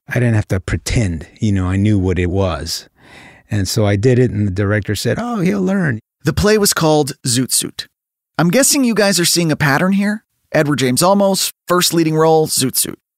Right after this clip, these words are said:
Speaker 2: Danny De La Paz and Daniel Villarreal both decided to pursue acting because they saw Zoot Suit.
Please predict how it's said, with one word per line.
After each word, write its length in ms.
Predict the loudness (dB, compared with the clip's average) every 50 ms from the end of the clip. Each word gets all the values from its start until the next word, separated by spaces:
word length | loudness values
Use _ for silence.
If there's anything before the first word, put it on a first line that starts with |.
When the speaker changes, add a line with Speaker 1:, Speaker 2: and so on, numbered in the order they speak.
| _ _ _
Speaker 2:
Danny 240 | -2 0 0 0 0
De 120 | 0 -2 -2
La 100 | -2 -2
Paz 400 | 0 0 2 2 2 2 0 0
and 100 | 0 0
Daniel 260 | 0 0 0 0 -2
Villarreal 720 | 0 0 0 0 0 2 2 4 4 4 2 0 0 0
both 200 | 0 0 2 2
decided 360 | 0 0 0 2 2 0 0 0
to 60 | -2
pursue 320 | -2 -2 -2 0 2 2
acting 400 | 2 0 0 -2 -4 -2 -2 -2
because 380 | -2 -2 -4 -2 -2 -2 -2 -2
they 80 | -2 -2
saw 200 | 0 0 2 2
Zoot 240 | 2 2 0 0 -2
Suit. 260 | -2 -4 -6 -8